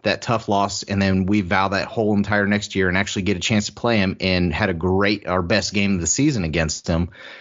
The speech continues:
You know, I'm kinda hoping that that is gonna be our driving force that really pushes us through the season, you know, and, um, I think just, you know, the, the shame that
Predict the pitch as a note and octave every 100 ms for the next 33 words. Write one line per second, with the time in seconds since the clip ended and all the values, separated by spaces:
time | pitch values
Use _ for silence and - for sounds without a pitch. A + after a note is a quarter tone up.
0 | - - - A#2+ G#2+ - B2+ B2 F3 C3+
1 | B2 B2 G#2 F#2+ E2+ F2 G#2 A2 - F#2+
2 | G2 F#2+ F2+ F#2+ F#2+ F#2 E2+ E2 F2+ E2+
3 | F#2 F2+ F2 E2+ - F2 E2 - - F2+
4 | F2+ E2+ - F#2+ F#2+ E2 F2 - - F2
5 | D#2 - D#2 C2 - F#2 _ - F#2+ F#2+
6 | F#2 F#2 - G2+ G2 - G2 F#2+ F2+ D#2+
7 | - - - - - - - _ - G#2
8 | E3 E3+ - C#3+ - C3 A#2 F#2+ F#2 G#2
9 | E2 G2 - - - A2+ B2+ G#2+ F2 E2+
10 | - F#2+ F#2 -